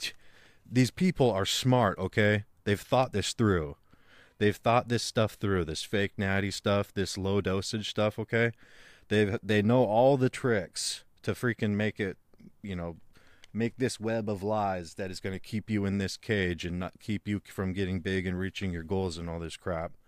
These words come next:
So, it's tricky. If you've been deceived by these people, it's, it's honestly, it's not your fault at all. That's why, that's why I'm doing this. 'Cause it's a bunch of crap.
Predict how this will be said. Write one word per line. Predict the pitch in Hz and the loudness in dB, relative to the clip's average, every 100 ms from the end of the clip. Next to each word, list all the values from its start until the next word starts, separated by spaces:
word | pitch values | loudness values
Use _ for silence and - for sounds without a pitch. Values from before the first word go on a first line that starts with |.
| - - - - - - | -20 -20 -20 -20 -20 -18
So, | - 98 87 80 - _ - - - - - - | -4 0 0 -2 -8 _ -20 -20 -20 -20 -12 -4
it's | 127 - | -4 -2
tricky. | - 139 - 92 76 - - - - - | 2 2 2 -6 -6 -12 -20 -20 -20 -16
If | 92 - | -14 -4
you've | 117 101 | -2 2
been | 131 | 2
deceived | 120 104 131 127 110 | 2 0 -2 -2 0
by | 107 104 | 2 2
these | 98 92 | 2 -2
people, | - 104 - 98 101 101 _ _ - - _ - | -2 -4 -2 0 0 -4 _ _ -20 -20 _ -16
it's, | 95 - - - | -12 -10 -10 -8
it's | 101 - | -10 -4
honestly, | 113 110 - 107 104 101 92 - | -2 0 -2 -2 0 0 -4 -8
it's | - 98 | -12 -6
not | 110 107 | -2 -2
your | 95 | -2
fault | 95 107 90 | -4 -2 -2
at | 85 | -2
all. | 87 85 76 - - - - - - - - | -4 -4 -6 -10 -18 -20 -20 -20 -20 -20 -14
That's | 87 - | -10 -8
why, | 98 95 - | -4 -4 -4
that's | 82 - | -14 -8
why | 98 | -4
I'm | 95 | -2
doing | 87 101 92 | 0 0 0
this. | 85 - - - _ _ _ - _ - _ _ _ _ _ | -4 -8 -12 -18 _ _ _ -20 _ -20 _ _ _ _ _
'Cause | 90 85 80 - - - - | -6 -6 -6 -10 -14 -18 -16
it's | - | -10
a | |
bunch | 87 95 | -6 -6
of | 90 | -6
crap. | - 101 104 85 | -4 2 2 2